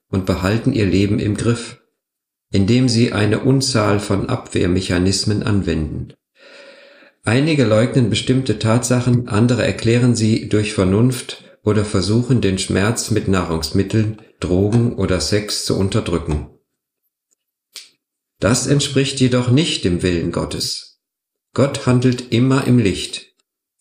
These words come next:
In diesem Wissen können Sie sich stets darauf verlassen, dass Gott Konflikte der Vergangenheit zur rechten Zeit ans Licht bringt,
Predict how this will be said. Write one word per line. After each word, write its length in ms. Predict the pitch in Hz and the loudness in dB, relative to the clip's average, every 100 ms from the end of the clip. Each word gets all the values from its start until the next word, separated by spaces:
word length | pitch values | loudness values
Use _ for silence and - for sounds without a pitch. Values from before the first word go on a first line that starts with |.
| _ _ | _ _
In 120 | 92 | 0
diesem 320 | 110 139 131 | 2 4 2
Wissen 500 | 117 120 135 123 - | 2 2 0 0 -4
können 300 | - 117 120 | -2 2 2
Sie 160 | 101 107 | 2 0
sich 240 | 98 95 | 0 -2
stets 400 | - 120 139 - | -2 0 0 -2
darauf 280 | 123 107 110 | -2 0 0
verlassen, 640 | - 90 92 107 120 120 - - - | 0 0 0 0 0 -2 -6 -20 -8
dass 200 | 98 - | -4 -2
Gott 320 | 110 120 - | 0 0 -2
Konflikte 600 | - 98 - 117 123 127 | -4 -4 -2 -2 -2 -2
der 120 | 104 101 | -2 -2
Vergangenheit 720 | 101 87 92 113 117 117 120 | -2 0 2 2 2 2 0
zur 200 | 113 87 | 0 0
rechten 340 | 104 110 - | 0 -2 -2
Zeit 360 | 120 104 98 - | -2 0 0 0
ans 200 | 98 98 | -2 0
Licht 280 | 127 131 - | -2 -2 -2
bringt, 340 | 90 104 - | -2 0 -4